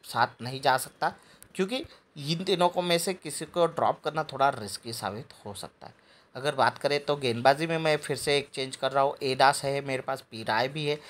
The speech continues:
लेकिन एच ज्योति डेका को अभी तक एक भी टीम में नहीं ले पाया था, तो यहाँ पे मैं उनको ज़रूर ले रहा हूँ। तो कुल मिला के ये टीम काफ़ी अच्छी और संतुलित बन चुकी है और देख सकते हैं मैं आपको हाईलाइट करके दिखा रहा हूँ, क्रेडिट भी हमारी ख़त्म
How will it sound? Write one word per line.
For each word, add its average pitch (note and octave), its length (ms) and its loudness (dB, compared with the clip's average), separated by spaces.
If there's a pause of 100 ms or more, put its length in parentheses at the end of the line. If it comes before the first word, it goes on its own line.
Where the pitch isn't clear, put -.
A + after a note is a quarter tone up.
(260)
लेकिन D#3 320 0 (100)
एच F3+ 240 -6
ज्योति C3 380 -4
डेका B2+ 300 4
को D3 140 2
अभी C3 160 0
तक - 200 -4
एक A2+ 180 -6
भी C3 80 -6
टीम C#3 160 -6
में C#3+ 120 -4
नहीं B2+ 220 -4
ले C3+ 120 0
पाया C3 220 2
था, D3+ 200 -2 (360)
तो F#3+ 160 2
यहाँ B2 380 0
पे D#3 160 4
मैं C#3+ 140 0
उनको B2 300 -2
ज़रूर G#2+ 460 -6
ले G#2 120 -6
रहा F#2+ 140 -6
हूँ। G#2 100 -10 (420)
तो F3 80 0
कुल E3+ 200 4
मिला F3+ 180 8
के F#3 160 0
ये F3 160 4
टीम D#3+ 220 -2
काफ़ी A#2+ 380 0
अच्छी D#3 280 -4
और D3+ 120 2
संतुलित C#3+ 560 -4
बन C#3 120 4
चुकी C#3+ 280 -8
है E3 60 4
और E3+ 180 0
देख A#2+ 180 -4
सकते - 280 -4
हैं F3 60 -4
मैं D#3+ 100 -2
आपको C#3 260 -4
हाईलाइट A#2+ 420 -4
करके D#3 260 -6
दिखा C#3 220 -4
रहा C#3+ 100 4
हूँ, D#3 140 -4
क्रेडिट A#2 400 -8
भी C3+ 80 0
हमारी A#2 240 -2
ख़त्म A2+ 340 -6